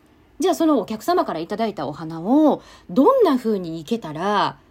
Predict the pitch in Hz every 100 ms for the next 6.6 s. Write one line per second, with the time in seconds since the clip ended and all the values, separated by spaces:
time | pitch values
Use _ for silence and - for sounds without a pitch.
0 | _ - 233 202 180 170 - 208 165 147
1 | 185 202 220 220 220 226 233 185 180 151
2 | 139 135 180 196 165 139 - _ _ _
3 | - - 277 185 - 185 - 214 175 -
4 | 202 175 185 214 202 180 285 339 277 202
5 | - - - 175 165 185 226 202 - 156
6 | 151 247 330 370 330 180